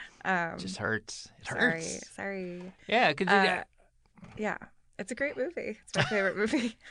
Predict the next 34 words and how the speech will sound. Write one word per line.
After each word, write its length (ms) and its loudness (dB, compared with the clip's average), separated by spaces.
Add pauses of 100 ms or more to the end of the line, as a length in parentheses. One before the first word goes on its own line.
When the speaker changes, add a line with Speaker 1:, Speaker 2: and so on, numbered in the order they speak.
(260)
Speaker 1:
<laughs> 120 -4 (1300)
I, 280 2
I'm 220 4
sorry. 380 0
I 100 6
have 160 4
seen 260 -2
it. 200 2 (100)
I 60 6
have 280 4
not. 380 4 (160)
Speaker 2:
Have 80 2
you 80 6
seen 200 2
it 100 6
on 100 6
the 60 6
big 220 2
screen? 540 0 (140)
Speaker 1:
No, 220 6
I 80 8
haven't. 420 2
Have 100 -6
Speaker 2:
See, 80 4
Speaker 1:
you? 60 8
Speaker 2:
that's 260 6
the 120 4
way 180 6
you 80 4
have 140 4
to 100 -8
see 220 0
those 300 -2
movies. 500 -8